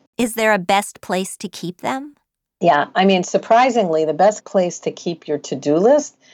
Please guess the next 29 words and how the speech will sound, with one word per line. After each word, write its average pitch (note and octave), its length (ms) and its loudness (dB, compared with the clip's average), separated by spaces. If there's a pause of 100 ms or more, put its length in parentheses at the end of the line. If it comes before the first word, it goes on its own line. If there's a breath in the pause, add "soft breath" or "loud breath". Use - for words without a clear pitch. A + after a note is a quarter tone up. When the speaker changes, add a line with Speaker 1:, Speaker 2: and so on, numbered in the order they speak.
(140 soft breath)
Speaker 2:
is D#3+ 200 -2
not D#3+ 260 2
on E3 160 4
a C#3+ 80 -2
to-do D#3+ 400 -4
list. - 560 -4
The F#3 100 2
best A#3+ 360 2
place C4+ 220 2
to A3+ 100 -2
keep G#3 220 -2
your F3+ 100 -2
to-dos F3+ 960 0 (240)
is D#3+ 160 -2
directly D#3 800 2
in D#3 100 -2
your C#3+ 140 -4
calendar, C3+ 640 -6 (1600 soft breath)
because F3 800 2 (140)
your F3+ 260 -2
time E3 840 -2 (100)
is D#3+ 160 -2 (160)
all F#3+ 420 6
you G3 280 0
have D#3 480 -2
to - 160 -4
work D#3+ 440 -2
with C#3+ 280 -8
to D3 260 -14